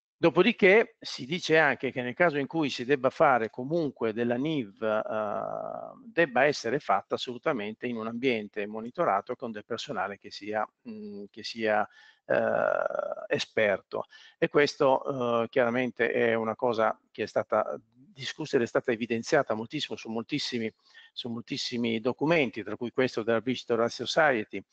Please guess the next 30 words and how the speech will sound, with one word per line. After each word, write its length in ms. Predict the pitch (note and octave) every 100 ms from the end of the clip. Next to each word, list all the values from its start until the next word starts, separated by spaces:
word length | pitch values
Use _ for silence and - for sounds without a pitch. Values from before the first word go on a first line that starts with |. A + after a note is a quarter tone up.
| - _ _
che 160 | B2
evidenzia 560 | A#2+ D3+ A2 A2+ - A2
che 400 | - B2 A#2+ -
lo 180 | A#2 A#2
staff 480 | - - D3+ C#3 A#2
che 120 | -
esegue 280 | A2 B2+ A#2
la 80 | A2
niv 220 | C3+ A2+
deve 180 | G#2+ A#2+
essere 240 | - A2
dello, 300 | G#2+ A2 A#2+
uno 200 | A2+ A2
staff 280 | - B2 A#2
che 120 | -
deve 100 | A2
essere 260 | A#2 G#2+ A2+
altamente 480 | A2+ A2+ A2 - G#2+
addestrato 720 | C#3+ - G#2 F#2+ F#2+ B2 - - - _
e, 380 | D3+ C3+ A#2+ A#2+
ehm, 460 | A2+ A2 G#2+ A2+
molte 380 | C3 C#3+ B2+ A#2
sono 300 | G#2 C3+ A2+
le, 320 | G#2+ A2+ G#2+
eh, 140 | A2 A#2
documentazioni 800 | A#2+ A#2+ A#2 D3 C#3 A#2 A2 G#2+
che 100 | B2+
hanno 160 | A#2 G#2+
dimostrato 800 | C3+ D3 - - G2+ G2 G2+ -
che, 280 | A2+ G#2+